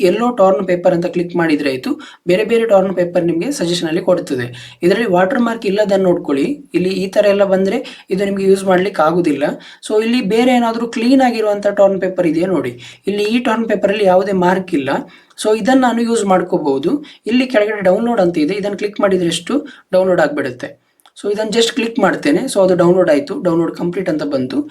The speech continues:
So ನೆಕ್ಸ್ಟ್ ಹೋಮ್ ಪೇಜ್ಗೆ ಹೋಗ್ಬಿಟ್ಟು ನಾನು ಮತ್ತೆ Pixel ಲ್ಯಾಬ್ಗೆ ಓಪನ್ ಮಾಡ್ಕೊಳ್ತೇನೆ.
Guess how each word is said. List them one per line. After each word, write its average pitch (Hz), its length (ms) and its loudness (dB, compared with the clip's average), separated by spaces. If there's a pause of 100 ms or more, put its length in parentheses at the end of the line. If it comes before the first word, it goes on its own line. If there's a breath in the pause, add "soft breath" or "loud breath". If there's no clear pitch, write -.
(280 loud breath)
So 185 220 2
ನೆಕ್ಸ್ಟ್ 196 260 -2
ಹೋಮ್ 220 220 0
ಪೇಜ್ಗೆ 220 260 -4
ಹೋಗ್ಬಿಟ್ಟು 156 400 0 (420 loud breath)
ನಾನು 294 220 4
ಮತ್ತೆ 240 240 0
Pixel 240 300 -2
ಲ್ಯಾಬ್ಗೆ 196 320 0
ಓಪನ್ 180 260 2
ಮಾಡ್ಕೊಳ್ತೇನೆ. 143 540 -2